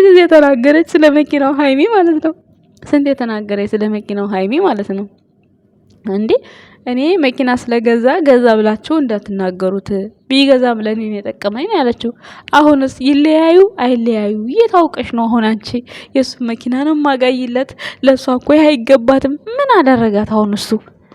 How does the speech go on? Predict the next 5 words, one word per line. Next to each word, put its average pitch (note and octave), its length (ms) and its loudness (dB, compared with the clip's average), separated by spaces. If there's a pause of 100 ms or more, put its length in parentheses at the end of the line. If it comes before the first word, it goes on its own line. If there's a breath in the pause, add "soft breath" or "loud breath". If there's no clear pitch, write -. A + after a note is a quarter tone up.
(180 soft breath)
ምን C5+ 220 0
አደረጋት? D#4 440 4
እንደዛ D4+ 320 2 (100)
አመናጭቀው፣ C#4 720 2
ስታመናጭቀው C#4 880 -2